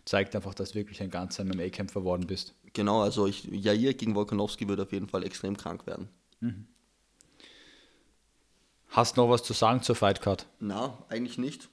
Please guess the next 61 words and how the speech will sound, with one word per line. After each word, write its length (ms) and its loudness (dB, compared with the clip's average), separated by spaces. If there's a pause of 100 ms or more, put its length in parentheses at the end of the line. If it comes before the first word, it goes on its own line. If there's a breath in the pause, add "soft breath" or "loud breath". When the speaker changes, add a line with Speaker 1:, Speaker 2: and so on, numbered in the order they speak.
(160)
Speaker 2:
Es 120 -12
ist 120 -8
alles 260 -6
gesagt. 600 -8
Ähm, 400 -2
für 160 -8
die, 300 -4 (200)
fürs 240 -10
nächste 300 -6
Mal 320 -4 (220)
habe 160 -8
ich 100 -10
auf 120 -10
jeden 160 -6
Fall 220 -4
schon, 580 -6
ähm, 380 -10 (160)
ein, 140 -8
zwei 140 2
Punkte 400 0 (160)
für 120 -4
den 60 0
nächsten 260 0
Podcast. 480 -4 (920 loud breath)
Speaker 1:
Dann 220 0
ist 160 -4
jetzt 160 -6
die 60 -6
Frage, 320 0
soll 160 0
ich 100 -8
mir 100 2
den, 200 0
na, 260 4
ich, 180 -6 (120)
ich 160 -8
tease 280 2
ihn 100 4
schon 180 0
an 280 0
Speaker 2:
Ja. 100 -2
Speaker 1:
und 40 2
wir 100 0
können 180 2
nächstes 260 0
Mal 100 2
Speaker 2:
Ja. 60 4
Speaker 1:
darüber 260 2
reden, 240 2
weil 240 -2 (260 loud breath)
vielleicht 280 -2
hast 160 -6
du 40 -12
bis 180 -8
dahin 200 -2
Zeit, 300 -2
dir 80 -2
ein, 100 -4
zwei 140 -4
Episoden 420 -4
anzusehen. 480 -2